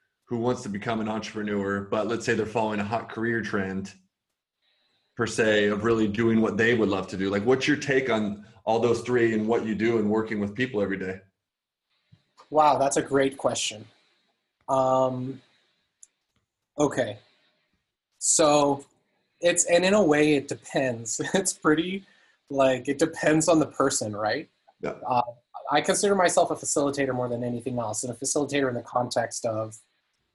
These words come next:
Speaker 2: you know, like, I'm a resource. I'm a resource as a vendor to you, let's say. Like, you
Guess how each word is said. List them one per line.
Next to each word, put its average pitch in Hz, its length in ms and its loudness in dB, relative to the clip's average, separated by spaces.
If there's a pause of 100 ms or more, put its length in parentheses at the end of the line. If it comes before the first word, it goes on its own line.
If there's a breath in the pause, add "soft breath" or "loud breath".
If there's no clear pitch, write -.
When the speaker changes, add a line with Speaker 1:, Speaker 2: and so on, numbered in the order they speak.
(360)
Speaker 2:
you 156 100 0
know, 143 100 4
like, 139 220 4
I'm 175 180 2
a 185 60 4
resource. 131 840 -4 (280)
I'm 156 140 2
a 180 80 4
resource 131 800 -2
as 131 140 2
a 120 60 2
vendor 113 460 -2
to - 160 -8
you, 98 180 -18 (220)
let's 117 280 -4
say. - 220 -8 (340)
Like, 131 180 -8
you 202 500 2